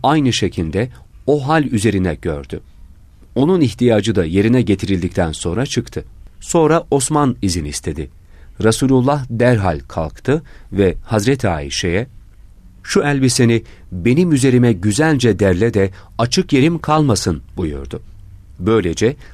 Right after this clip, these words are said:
Hazreti Osman'ın sözlerini de Resulullah dinledi, ihtiyacı görüldü. O gittikten sonra Hazreti Ayşe, "Ey Allah'ın Resulü, ne oluyor ki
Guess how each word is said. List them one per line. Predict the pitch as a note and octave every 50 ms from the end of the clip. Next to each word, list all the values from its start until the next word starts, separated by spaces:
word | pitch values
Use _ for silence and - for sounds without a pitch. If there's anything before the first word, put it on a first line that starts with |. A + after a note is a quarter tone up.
| - - -
Hazreti | - G#2 G2+ F#2+ C3+ D#3 - D3+
Osman'ın | A#2 A2+ - - A#2+ A2+ A2+ B2 A2
sözlerini | - - - F#2+ F2+ E2 F#2+ F2+ F2 F2+ A2+ A2+
de | G#2+ A#2+ C#3+ - - - - - - G2+
Resulullah | A2+ A#2 - C#3 A#2+ A2 G2+ F#2+ G#2+ A2 G2+ F2+ -
dinledi, | F#2 E2 D2+ D2 D2 C#2+ - G#2 B2+ D#3 - - - - - -
ihtiyacı | - A#2+ - - - B2+ A#2+ A2 G#2 G2 - G2
görüldü. | F2 F#2 E2 D2+ D#2 C#2+ C2+ - - - - - - - - - - - -
O | - D3+ D3
gittikten | A#2 A#2 G#2+ - - A#2 - - A#2 G#2+ G#2
sonra | G2+ - - F#2 E2+ E2+ D#2 E2
Hazreti | F#2 F2+ F2+ A#2+ B2+ - G2+
Ayşe, | E2 D2+ C#2+ D2 - - - B2+ D3 - - - - - - - - - - - - -
"Ey | C#3 C3+ A#2+
Allah'ın | G#2+ G2+ G2 G2 G2 F#2 F#2+ F2+ D#2+
Resulü, | D#2+ D2+ - - E2 D#2 D2 D#2 C#2+ - - - - - - - - - -
ne | A2+ B2+ E3
oluyor | G3 G3 F3+ D#3 C#3 B2 A2 G#2+ F#2
ki | F#2+ - A2 G2 F#2